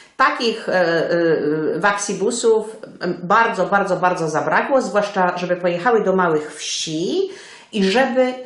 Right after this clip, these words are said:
poszły te pielę-, nie czekały, aż ktoś do mnie przyjdzie albo ktoś kogoś przyprowadzi, tylko te ekipy szczepiące powinny po prostu, przepraszam za porównanie, jak świadkowie Jehowy, pójść od domu do domu, do ludzi starszych.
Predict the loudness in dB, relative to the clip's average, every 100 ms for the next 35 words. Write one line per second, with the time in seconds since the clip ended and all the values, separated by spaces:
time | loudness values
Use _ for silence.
0 | -18 _ _ 0 2 2 -2 -8 -4 -2
1 | 0 0 -2 0 2 2 2 2 2 2
2 | 0 2 4 4 4 0 -4 -4 -2 0
3 | 0 0 2 -2 -2 -2 0 2 2 2
4 | -2 -2 -2 -2 -2 -2 -4 -8 -6 -2
5 | 0 0 -2 -4 -4 -2 -4 -4 -2 -2
6 | -2 -2 -4 0 2 2 0 -6 -4 -2
7 | 0 0 0 -2 -2 0 -2 -4 -8 -6
8 | -2 -2 -2 -4 -2 -2 -2 -2 -2 -4
9 | -2 -2 -2 -2 0 -2 -4 0 2 2
10 | -2 -6 -8 -16 -20 -14 -2 2 2 0
11 | -4 -4 0 4 4 2 -2 -2 2 2
12 | 2 0 0 0 0 -4 -6 0 2 2
13 | 0 -2 -4 -6 -18